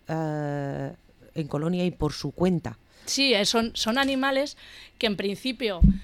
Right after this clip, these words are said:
Speaker 2: parece que, pues, como que no son, como el perro, que es, puede ser, dices, más doméstico,
Speaker 1: Ujú.
Speaker 2: pero el gato también tiene,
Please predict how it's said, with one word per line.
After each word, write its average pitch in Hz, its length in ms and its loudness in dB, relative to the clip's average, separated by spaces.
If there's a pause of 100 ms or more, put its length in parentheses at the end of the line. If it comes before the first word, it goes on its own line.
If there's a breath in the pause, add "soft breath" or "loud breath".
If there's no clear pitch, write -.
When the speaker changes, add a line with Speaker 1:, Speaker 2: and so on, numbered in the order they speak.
(220 loud breath)
Speaker 2:
parece 214 400 -4
que, 233 680 2
pues, 208 180 -6
como 196 300 -8
que 196 160 -8
no 208 200 -4
son, 226 540 -4
como 175 360 -12
el 196 220 -8
perro, 220 380 -2
que 185 100 -10
es, 180 160 -12 (140)
puede 208 260 -4
ser, 202 260 -2
dices, 208 380 -8
más 208 320 -8
doméstico, 202 760 -10
Speaker 1:
Ujú. 170 400 -2 (120)
Speaker 2:
pero 226 300 2
el 196 160 0
gato 208 280 -2
también 226 380 -4
tiene, 214 800 -4